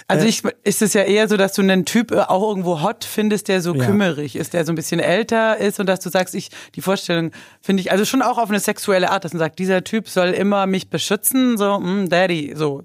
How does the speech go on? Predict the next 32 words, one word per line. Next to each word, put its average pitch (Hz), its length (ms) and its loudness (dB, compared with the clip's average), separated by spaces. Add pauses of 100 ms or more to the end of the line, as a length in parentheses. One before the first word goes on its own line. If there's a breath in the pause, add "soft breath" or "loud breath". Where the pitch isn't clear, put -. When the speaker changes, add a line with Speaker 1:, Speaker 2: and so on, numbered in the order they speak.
Speaker 2:
Aber 196 140 2
es 220 120 -4
ist 208 100 -8
kein 208 160 0
Sugar 143 280 2
Daddy. 123 380 -6 (240)
Das 175 140 2
ist 202 80 -4
nicht 202 180 0
Sugar 127 240 -4
Daddy, 98 300 -8
das 143 180 -4
ist 202 140 -10
was, 160 120 -2
noch 139 200 -2
was 190 80 2
Speaker 1:
Nee, 202 80 4
das 196 80 4
Speaker 2:
anderes, 185 160 0
Speaker 1:
ist - 60 -6
Knarren-Daddy, 170 720 0
würde 160 140 0
ich 165 80 -6
Speaker 2:
Das 170 180 2
ist 165 140 2
Speaker 1:
sagen. 160 100 -2
Speaker 2:
Knarren-Daddy. 226 880 0 (320)
<laughs> - 300 -18
Schnurrbart-Daddy 123 920 0
auf 120 180 -6
jeden 127 200 -2
Fall. 123 220 -4